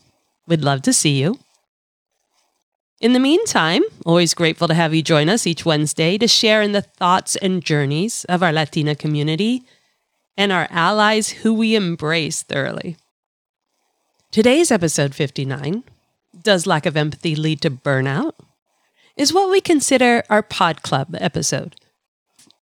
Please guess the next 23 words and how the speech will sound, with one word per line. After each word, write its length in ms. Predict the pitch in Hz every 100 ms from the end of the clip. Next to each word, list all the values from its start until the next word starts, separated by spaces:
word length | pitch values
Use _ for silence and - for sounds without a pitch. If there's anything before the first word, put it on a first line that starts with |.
| _ -
where 400 | 202 220 220 -
we 200 | 247 302
reflect 520 | 302 240 - 262 254 190
on 160 | 175
what 160 | 185 170
we 100 | 175
heard 340 | 156 165 170
in 60 | 165
the 80 | 151
previous 580 | - 175 185 240 247
week 280 | 247 277 277
from 200 | - 247
our 120 | 285
guest 580 | 320 143 107 160 - - _ _ _ _ _ _ _ _ _ _ _
and 160 | 247 277
how 240 | 240 302
it 100 | 311
applies 480 | 302 - 247 247 240
further 680 | - - 214 202 147 - 151 _ _ _ _
in 140 | 196 185
our 100 | 170
current 360 | - 143 -
day. 300 | - 147 -